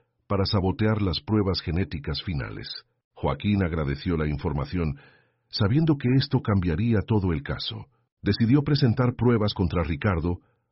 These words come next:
ante el juez encargado. Esto podría debilitar significativamente la posición legal de los primos ambiciosos.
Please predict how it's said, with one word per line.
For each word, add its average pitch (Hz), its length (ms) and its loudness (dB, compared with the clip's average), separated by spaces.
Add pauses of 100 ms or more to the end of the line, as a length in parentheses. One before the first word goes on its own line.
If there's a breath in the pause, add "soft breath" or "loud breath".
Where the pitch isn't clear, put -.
ante 101 260 0
el 78 80 0
juez 98 360 0
encargado. 90 640 -2 (320)
Esto 139 260 2
podría 143 380 4
debilitar 120 580 2
significativamente 110 1300 0 (420 soft breath)
la 82 200 -2
posición 123 540 2
legal 104 360 0
de 90 120 -2
los 69 180 -4
primos 98 420 2
ambiciosos. 69 800 -6